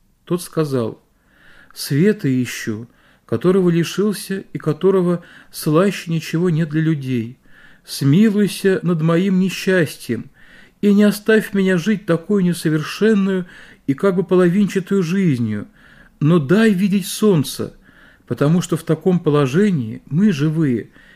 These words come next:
ничем не лучше сущих в Ааде. Все врачи, какие есть в этом городе, лечили меня, и не только никакой не принесли пользы,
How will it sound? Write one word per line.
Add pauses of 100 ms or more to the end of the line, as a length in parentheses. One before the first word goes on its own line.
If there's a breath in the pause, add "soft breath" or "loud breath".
(160 soft breath)
ничем
не
лучше
сущих
в
Ааде. (880 soft breath)
Все
врачи,
какие
есть
в
этом
городе,
лечили
меня, (640 soft breath)
и
не
только
никакой
не
принесли
пользы,